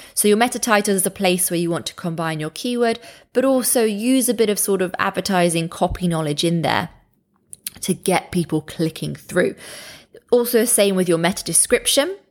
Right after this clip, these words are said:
or your page description, the same kind of thing. You want to involve your keyword in there, but also what kind of points can you put in there to get people clicking through?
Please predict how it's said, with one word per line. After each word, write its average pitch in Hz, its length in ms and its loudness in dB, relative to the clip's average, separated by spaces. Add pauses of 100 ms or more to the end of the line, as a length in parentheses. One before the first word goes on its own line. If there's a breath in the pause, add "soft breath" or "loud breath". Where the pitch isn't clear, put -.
(320 loud breath)
or 175 200 2
your 165 100 2
page 185 380 -4
description, 202 800 -2 (400 loud breath)
the 180 60 -2
same 185 280 2
kind 185 160 0
of 180 100 -2
thing. 240 540 2
You 180 80 -4
want 170 120 -4
to 156 60 -6
involve 156 220 -2
your - 120 -4
keyword 220 420 2
in 202 160 2
there, 190 240 2
but 175 120 -4
also 175 440 0
what 165 340 -2
kind 180 220 0
of 165 200 -4 (140)
points 202 400 0
can 190 160 0
you 170 80 2
put - 240 -2
in 170 160 0
there 156 140 -2
to - 160 -8
get - 340 -6
people 156 320 -6
clicking 147 440 -8
through? 175 500 0